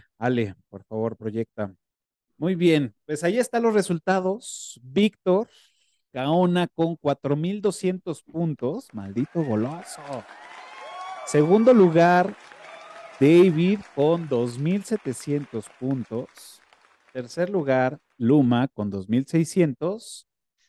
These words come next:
Y Giz se nos quedó con mil seiscientos. Pues ahí están ya los dos. Tenemos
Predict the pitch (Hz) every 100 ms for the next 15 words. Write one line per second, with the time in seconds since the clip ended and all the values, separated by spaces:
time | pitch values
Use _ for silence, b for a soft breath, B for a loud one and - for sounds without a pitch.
0 | _ - 107 113 131 139 143 - - _
1 | _ _ _ _ _ - 101 101 - 104
2 | 120 123 - 107 107 127 139 139 143 120
3 | - 107 101 104 _ - 113 _ 123 147
4 | 208 202 202 208 196 165 190 196 190 180
5 | 151 175 202 214 - - - 180 185 196
6 | 185